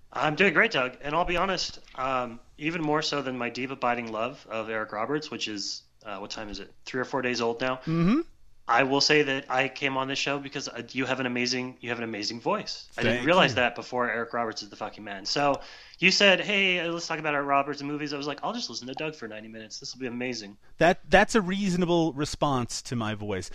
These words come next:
Speaker 2: Honestly, on one of my other podcasts, I'm often referred to as a, a howling banshee because of the amount of laughing I do. Uh, people there don't necessarily appreciate my voice, so it's glad, it's glad, it's good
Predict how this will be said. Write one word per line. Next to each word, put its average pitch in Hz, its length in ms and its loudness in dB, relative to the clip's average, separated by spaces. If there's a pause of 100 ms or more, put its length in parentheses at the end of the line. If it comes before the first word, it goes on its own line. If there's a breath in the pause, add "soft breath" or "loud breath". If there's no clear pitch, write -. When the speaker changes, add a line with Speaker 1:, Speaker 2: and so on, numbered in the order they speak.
(140 loud breath)
Speaker 2:
Honestly, 165 460 8
on 127 300 2
one 135 200 0
of 139 80 0
my 117 200 2
other 123 200 0
podcasts, 90 680 -8 (240 soft breath)
I'm 123 160 2
often 160 400 6
referred 127 380 -2
to 123 180 -2
as 110 180 0
a, 107 260 -2
a 107 200 -2
howling 196 560 6
banshee 151 540 2
because 123 260 -2
of 123 80 -6
the 131 80 -2
amount 143 260 2
of 107 140 -4
laughing 135 480 0
I 107 140 0
do. 107 340 -4 (260 loud breath)
Uh, 110 360 6 (260)
people 175 240 0
there 151 260 6
don't 143 180 4
necessarily 123 460 -4
appreciate 117 640 -4
my 95 200 -8
voice, 101 240 -4
so - 240 0 (200 loud breath)
it's 185 180 0
glad, 190 760 4 (140)
it's - 160 -6
glad, 113 440 0 (320 soft breath)
it's 190 160 2
good 185 400 10